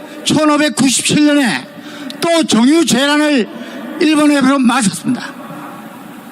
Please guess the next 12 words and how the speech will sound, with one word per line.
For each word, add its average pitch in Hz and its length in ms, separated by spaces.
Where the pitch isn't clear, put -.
그뿐입니까? 302 800
삼십 320 560
년 302 240
뒤에 254 360
인조, 320 600
인조 320 340
오 277 360
년에 311 260
후금으로부터 330 920
또 370 220
침략을 302 440
받습니다. 156 480